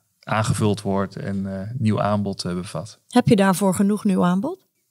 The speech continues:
Speaker 1: Ja, ja, nee, er is, eh, aanbod genoeg. Ja,
Speaker 2: Ja?
Speaker 1: ja.
Speaker 2: Hoeveel, kan je daar iets over delen?
Speaker 1: Nou, we zorgen altijd dat elk filiaal een soort van ijzeren voorraad heeft waar ze uit kunnen putten. Dus, dus, eh, ze,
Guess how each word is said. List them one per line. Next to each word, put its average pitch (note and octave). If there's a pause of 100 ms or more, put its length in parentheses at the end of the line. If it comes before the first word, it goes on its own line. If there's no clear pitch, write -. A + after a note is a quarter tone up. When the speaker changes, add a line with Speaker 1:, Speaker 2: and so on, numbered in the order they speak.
(400)
Speaker 1:
Ja, B2+
ja, B2
nee, A2
er A2
is, A2+
eh, A2
aanbod B2+
genoeg. -
Ja, B3
Speaker 2:
Ja? G4+
Speaker 1:
ja. - (140)
Speaker 2:
Hoeveel, A#3+
kan A#3
je A3+
daar A#3+
iets -
over A#3
delen? C4
Speaker 1:
Nou, A2
we G#2+
zorgen G2+
altijd A2+
dat G#2+
elk A2
filiaal G#2+
een G#2+
soort G#2
van A2
ijzeren G#2
voorraad G#2
heeft F#2+
waar G2
ze G2+
uit G2
kunnen F#2+
putten. F2+ (160)
Dus, F#2+
dus, F#2+
eh, G2
ze, G2+